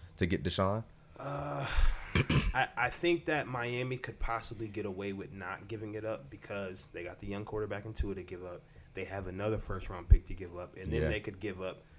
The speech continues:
Speaker 2: their next year's first-round pick.
Speaker 1: That's true.
Speaker 2: Um, and I think that deal, Tua,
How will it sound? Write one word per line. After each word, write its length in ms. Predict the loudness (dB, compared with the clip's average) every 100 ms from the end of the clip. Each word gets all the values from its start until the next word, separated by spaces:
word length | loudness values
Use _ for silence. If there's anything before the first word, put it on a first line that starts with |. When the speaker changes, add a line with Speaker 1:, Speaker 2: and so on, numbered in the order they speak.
| -10
Speaker 2:
their 140 | -6 -2
next 340 | -2 0 0
year's 140 | 2
first-round 500 | 0 0 -6 -10 -2 0
pick. 300 | 0 -4 -2
Speaker 1:
That's 220 | -2 -2
true. 200 | -4 -2
Speaker 2:
Um, 300 | -2 -2 -2
and 100 | 0
I 60 | 2
think 340 | 2 2 2
that 320 | 2 2 2
deal, 440 | 0 4 4 4 -2 -14 -20 -8
Tua, 500 | 6 10 10 8 4